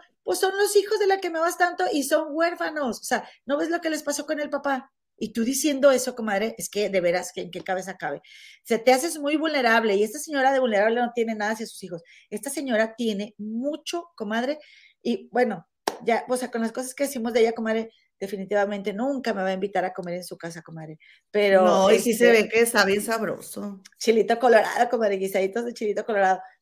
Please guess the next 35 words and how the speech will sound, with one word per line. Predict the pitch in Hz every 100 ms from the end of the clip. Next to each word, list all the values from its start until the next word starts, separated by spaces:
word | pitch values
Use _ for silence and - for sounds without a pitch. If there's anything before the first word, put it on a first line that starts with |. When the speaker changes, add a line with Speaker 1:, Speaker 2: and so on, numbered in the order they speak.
| _
Speaker 1:
Pero, | 269 262 254 202 - - _ _ _
comadre, | 240 233 233 214 175 180
se | - 175
ve | 180
que | 180 226
la | 226
señora | 220 180 185 190
tiene | 202 185 190
mucho | 180 160 -
interés | 165 208 190 180
por | 185 196
el | 190
dinero. | 165 160 165 156 _ _
O | 170
sea, | 170 147
que | 170
para | 170 160
ella | 156 160
es | 170
muy | 180
importante | 190 190 185 170 151 160
lo | 180
económico. | 170 151 180 185 175 - - - _ -
Quizá | 294 - 320 349 - -
tiene | 320 320
una | 330 330 320
personalidad, | 311 254 233 214 196 196
por | 220
ejemplo, | 240 226 190 220
de, | 214 170 170 -
de, | 175 156 151 - _ _ _
o | 170
sea, | 175 160
de | 165
que | 165 -